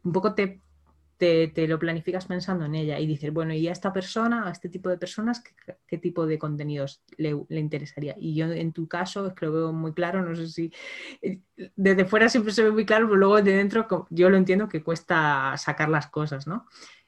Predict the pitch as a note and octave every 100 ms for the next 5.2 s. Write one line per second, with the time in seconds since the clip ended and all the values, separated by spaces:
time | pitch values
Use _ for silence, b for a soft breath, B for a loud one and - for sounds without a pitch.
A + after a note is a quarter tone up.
0 | _ E3+ E3+ F3+ E3 F3 F#3 - _ -
1 | E3 E3 D#3 D3+ D#3+ D#3 C#3+ C#3+ F#3 F#3+
2 | F#3+ F3+ F3+ F3+ F#3+ G3+ E3+ D#3 D#3 D#3
3 | - B2+ - _ _ _ - F3 E3+ F#3
4 | A#3 G3 E3+ E3 - - E3 E3+ F3+ F#3
5 | F3+